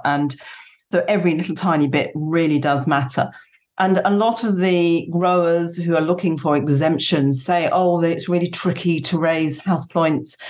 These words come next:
um, particularly tricky to raise, uh, carnivorous plants," which I enjoy growing, um, and my, uh, Sarracenas and the like. And they say, "Oh, no, you can't possibly grow those without peat free."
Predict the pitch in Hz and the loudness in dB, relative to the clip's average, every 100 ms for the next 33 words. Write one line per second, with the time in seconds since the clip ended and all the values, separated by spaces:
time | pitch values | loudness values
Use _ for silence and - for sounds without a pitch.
0 | - - 151 143 - - - - - - | -16 -2 0 2 0 -6 -4 -4 0 0
1 | - 269 - 269 262 254 240 233 214 208 | 2 0 0 -2 -2 0 0 0 0 2
2 | 196 190 185 180 180 - - 135 127 160 | 2 2 2 2 -2 -8 -2 0 0 0
3 | 160 185 214 202 208 285 - - - 156 | 0 0 -2 0 0 0 -2 -4 -2 0
4 | 170 165 170 165 196 175 175 175 160 175 | 0 2 0 0 0 0 0 0 0 0
5 | 285 302 _ _ _ _ _ _ 220 156 | -2 -4 _ _ _ _ _ _ 0 0
6 | 151 156 156 160 160 156 - 151 139 - | 0 0 -2 0 2 0 2 0 0 -2
7 | 156 131 185 175 151 139 147 147 143 151 | -2 0 0 2 2 0 -2 0 0 0
8 | 165 165 175 214 214 185 165 165 175 135 | 0 0 2 2 2 2 0 -2 -2 0
9 | 190 - 143 156 156 147 147 131 135 143 | -4 -2 -4 0 0 2 2 0 0 0
10 | 139 - 170 - - 127 - | 0 0 -2 -4 0 0 0